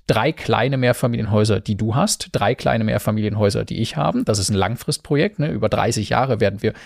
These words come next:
gewaltige Wertsteigerungen bei diesen Objekten haben, mal zumindest in nominalen Zahlen. Wir können uns die immer wieder hin und her schieben. Wir können dieses Spiel alle zehn Jahre mit den Immobilien jeweils wieder machen, ne? Ähm, und, äh, das ist, ist g-, g-, gar, gar nicht zu greifen, wie viel mehr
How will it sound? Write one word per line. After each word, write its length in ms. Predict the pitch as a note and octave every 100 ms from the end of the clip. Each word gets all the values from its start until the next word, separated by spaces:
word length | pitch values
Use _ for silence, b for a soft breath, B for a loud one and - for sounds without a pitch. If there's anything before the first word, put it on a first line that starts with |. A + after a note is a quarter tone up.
| B
gewaltige 560 | - A2+ A2+ - C3 G#2
Wertsteigerungen 760 | G2 - - G2 G#2+ G#2+ A2
bei 120 | G2+
diesen 200 | G2 A2
Objekten 460 | - G#2 G2 - F#2+
haben, 220 | G2 A2
mal 120 | D3 G#2
zumindest 320 | A2 G#2+ G#2+
in 80 | G#2
nominalen 520 | G#2+ G#2+ G2+ F#2+ G2
Zahlen. 440 | - D#3 G#2+ G3 B B B
Wir 120 | - A#2+
können 200 | C#3 C#3
uns 180 | D#3
die 100 | -
immer 420 | F#3+ G#3+ A#3+ A3+ F#3
wieder 240 | F3+ C#3+
hin 160 | A2+ C3+
und 180 | C#3
her 140 | - C3+
schieben. 300 | - G#2+ A2+
Wir 80 | A#2+
können 180 | B2
dieses 220 | B2+ B2+ B2
Spiel 220 | D#3 C#3
alle 240 | B2 D#3 G3
zehn 360 | - F3 E3
Jahre 360 | C3+ C#3 C3+ A2+
mit 160 | A#2
den 80 | C3
Immobilien 560 | B2+ A#2+ A2+ C3+ C#3 B2+
jeweils 400 | B2+ D3+ D3 -
wieder 220 | C#3+ -
machen, 360 | - - E3+ -
ne? 160 | F#3+ E4 B B B -
Ähm, 260 | A#2+ A#2+ -
und, 360 | B2 A#2 A2+
äh, 200 | - A#2 -
das 200 | A#2+ C#3
ist, 180 | B2+
ist 320 | - B2+ - -
g-, 360 | C#3+ - - -
g-, 240 | F#3+ -
gar, 240 | - C#3
gar 240 | D#3+ C#3+ C#3
nicht 160 | D#3
zu 100 | -
greifen, 540 | C3 - F#3 A3+ E3 F3+
wie 300 | C3+ D3 A#3
viel 340 | - - G3
mehr 460 | E3+ D3 D3 D3 -